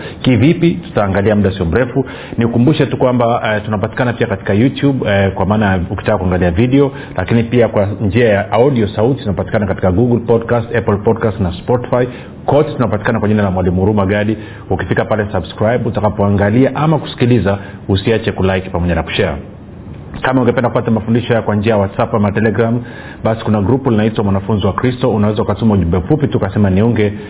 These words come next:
katika namba sifuri saba nane tisa tano sifuri sifuri mbili nne mbili,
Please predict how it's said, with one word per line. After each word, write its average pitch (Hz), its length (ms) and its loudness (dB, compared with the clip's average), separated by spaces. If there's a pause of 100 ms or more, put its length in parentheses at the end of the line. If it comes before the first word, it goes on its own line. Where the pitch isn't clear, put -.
(140)
katika 101 320 -2
namba 98 320 2
sifuri 135 400 0
saba 113 180 0
nane 104 220 2
tisa 107 480 0
tano 104 300 0
sifuri 104 280 0
sifuri 101 280 0
mbili 90 240 0
nne 85 140 0
mbili, 104 420 2